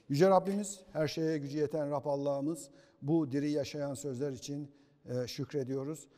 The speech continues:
Ve bir kez daha İsa Mesih'in bizler için yaptıklarına bakarak ona minnettar olduğumuzu da ifade etmek istiyoruz. Onun bize sağladığı kurtuluşla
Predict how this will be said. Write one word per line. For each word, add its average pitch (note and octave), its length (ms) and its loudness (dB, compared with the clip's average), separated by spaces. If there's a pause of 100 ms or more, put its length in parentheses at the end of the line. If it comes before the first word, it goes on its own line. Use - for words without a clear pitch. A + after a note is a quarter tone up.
(220)
Ve C3+ 220 0
bir D#3+ 80 -2
kez C#3 300 -2
daha C#3 180 0
İsa C#3 400 -4
Mesih'in C#3+ 540 -4
bizler B2+ 320 -2
için C3+ 400 -8 (160)
yaptıklarına C3+ 840 -4
bakarak D3 460 -2 (480)
ona C#3 240 2
minnettar C#3 580 -2
olduğumuzu C#3 640 -4
da C#3+ 100 -6
ifade B2+ 440 -6
etmek A#2+ 320 -10
istiyoruz. G#2 540 -14 (360)
Onun F3 300 0
bize D#3+ 200 -2
sağladığı D#3 600 -6
kurtuluşla C#3 760 -10